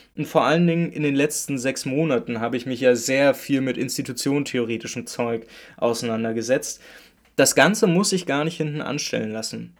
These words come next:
Das Problem ist bloß vielmehr, dass diese Geschlechterperspektive momentan noch fast komplett fehlt auf diesem Podcast-Kanal und ich das sehr gerne ändern würde. Deshalb erwartet euch auch diese Staffel eine Kritik des binären Geschlechterverständnisses im Sport,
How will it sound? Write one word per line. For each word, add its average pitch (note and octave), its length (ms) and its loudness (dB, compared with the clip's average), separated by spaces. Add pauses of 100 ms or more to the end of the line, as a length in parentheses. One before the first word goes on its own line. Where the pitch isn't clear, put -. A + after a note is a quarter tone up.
(100)
Das B2 200 0
Problem D3+ 400 0
ist - 160 -6
bloß C#3+ 180 -2
vielmehr, D#3 420 0
dass - 380 -2 (260)
diese B2 580 4 (300)
Geschlechterperspektive B2 1400 -2 (340)
momentan D3 840 0
noch B2+ 340 -2 (460)
fast - 320 0
komplett C#3 480 -4
fehlt F3+ 360 2
auf - 220 -4
diesem A#2 260 -6
Podcast-Kanal A#2 880 -6 (360)
und D3 100 -2
ich E3+ 140 2
das F3 180 4
sehr D3 180 4
gerne C#3+ 320 0
ändern A#2 360 0
würde. G#2+ 240 -2
Deshalb F3+ 380 2
erwartet C#3 460 0
euch D#3 420 0
auch D#3+ 420 0 (260)
diese E3 220 -2
Staffel E3 380 2
eine C#3 340 0
Kritik A3 360 -4
des - 200 -4
binären A2 400 0
Geschlechterverständnisses A#2 1040 -4
im C3+ 100 -6
Sport, E3 360 -2